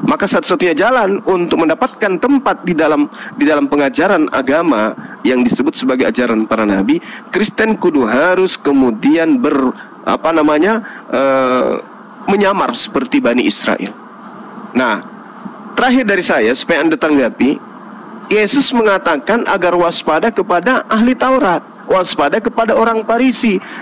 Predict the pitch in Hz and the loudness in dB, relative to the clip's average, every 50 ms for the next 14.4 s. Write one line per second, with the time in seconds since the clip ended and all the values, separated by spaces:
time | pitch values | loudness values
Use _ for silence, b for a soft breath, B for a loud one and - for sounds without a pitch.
0 | B - 202 226 202 202 190 185 190 175 147 151 196 226 240 233 214 208 190 175 | B 0 0 2 2 2 2 2 0 0 2 2 2 2 4 4 4 4 4 2
1 | 175 170 - 226 214 190 180 170 151 165 160 156 147 139 196 226 220 208 190 160 | 2 2 0 0 2 2 0 0 2 2 2 2 2 2 2 2 4 2 2 2
2 | 170 160 143 131 127 123 - 175 165 180 180 170 311 208 202 214 277 277 - - | 2 2 2 0 0 0 0 2 2 2 0 0 0 0 0 0 0 -2 -2 -2
3 | - 214 202 196 - - - 202 190 185 180 185 175 170 160 170 175 170 165 160 | -2 0 0 0 -2 0 0 0 2 2 2 2 2 4 4 4 4 4 4 4
4 | 151 151 151 143 139 135 123 117 120 214 233 226 202 185 180 - - 165 151 - | 4 4 4 4 4 4 2 2 2 2 2 2 2 0 0 0 -2 -4 -2 0
5 | 160 127 143 139 147 135 127 160 196 220 202 180 156 B B B B B - 151 | 0 2 2 2 2 2 2 2 2 2 2 0 0 B B B B B -2 0
6 | 135 - 175 220 233 269 220 208 185 170 156 147 139 120 113 107 107 - - 175 | 0 2 0 2 2 2 2 2 2 4 4 4 4 2 0 -2 0 0 0 0
7 | 143 135 131 127 123 123 120 - - 170 175 147 131 120 123 - - 151 151 151 | 2 2 2 2 2 2 2 2 2 2 4 4 4 2 2 0 0 0 0 0
8 | 139 110 123 123 123 160 208 - B B B B B - 127 127 123 120 117 127 | -2 -2 -2 0 0 2 0 0 B B B B B -4 -2 -2 -2 -2 -2 -2
9 | 123 147 180 175 - - 147 - - - 151 156 165 185 175 156 - B B B | 0 0 0 2 2 0 0 0 -2 -2 0 2 2 2 2 2 0 B B B
10 | B B - 156 160 247 220 220 220 254 285 - 262 254 220 220 - 190 190 196 | B B -2 0 0 2 2 2 2 2 2 2 2 2 0 0 0 2 2 2
11 | 190 - 175 127 139 160 156 156 135 151 143 143 131 117 - 104 95 - - - | 2 0 0 0 2 0 0 0 0 2 2 2 2 2 0 -2 -4 -6 -10 -18
12 | - - - - - - - - - - - - - - - - - - 143 156 | -20 -20 -20 -20 -18 -18 -18 -18 -16 -16 -16 -16 -16 -16 -16 -14 -6 -2 0 0
13 | - - 160 208 202 202 - 214 214 208 - 269 247 214 180 170 165 151 - 147 | 2 2 0 0 0 0 0 0 0 2 2 2 2 2 4 2 2 2 2 2
14 | 135 143 135 127 120 113 104 - | 2 2 2 0 0 0 -2 -2